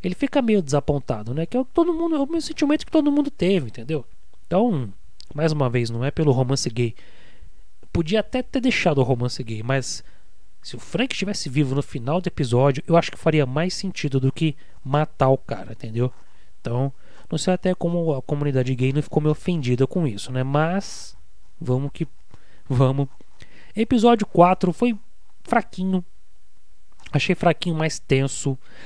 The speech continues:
Apareceu a atriz da, da, da Rose do, do Dois Homens e Meio.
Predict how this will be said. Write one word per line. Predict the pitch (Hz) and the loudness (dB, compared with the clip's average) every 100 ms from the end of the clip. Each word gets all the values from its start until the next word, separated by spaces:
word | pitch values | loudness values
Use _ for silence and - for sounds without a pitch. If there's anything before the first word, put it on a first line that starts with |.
| - - | -10 -8
Apareceu | - 175 175 - 196 196 | 0 2 2 2 4 6
a | |
atriz | 147 - 165 180 147 | 4 2 2 2 4
da, | 139 127 | 4 4
da, | 139 131 | 0 -2
da | 131 131 | 6 8
Rose | 127 147 160 123 117 | 10 8 8 4 4
do, | 123 117 101 101 | 6 6 4 -4
do | 131 117 107 101 101 - - - | -2 0 0 -2 -6 -8 -10 -6
Dois | 139 131 120 | 2 4 6
Homens | 123 123 120 | 4 4 2
e | 113 | 2
Meio. | 113 131 120 | 4 4 2